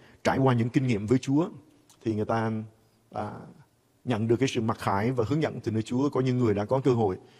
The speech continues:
được Chúa Ngài cho được lên thiên đàng, thì họ chia sẻ lại với chúng ta rằng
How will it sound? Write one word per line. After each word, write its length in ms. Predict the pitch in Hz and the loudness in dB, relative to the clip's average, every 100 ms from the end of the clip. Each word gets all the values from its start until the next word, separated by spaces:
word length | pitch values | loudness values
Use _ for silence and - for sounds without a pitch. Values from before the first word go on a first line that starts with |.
| _ - | _ -6
được 100 | 107 | 0
Chúa 140 | 127 | 2
Ngài 140 | 143 110 | 2 2
cho 300 | 120 117 117 | 2 2 2
được 160 | 107 | 2
lên 160 | 123 110 | 2 0
thiên 160 | 117 110 | -2 -6
đàng, 180 | 101 - - _ _ _ _ _ _ _ _ _ _ 117 | -6 -12 -20 _ _ _ _ _ _ _ _ _ _ 0
thì 420 | 113 104 101 - - - _ - | 4 4 2 0 -8 -18 _ -6
họ 100 | 95 | 0
chia 180 | 143 | 4
sẻ 300 | 135 - - | 4 0 -2
lại 140 | 127 117 | 0 0
với 120 | 120 | -2
chúng 180 | 123 123 | -4 -4
ta 220 | 107 107 | -4 -2
rằng 340 | 107 101 92 | -4 -6 -10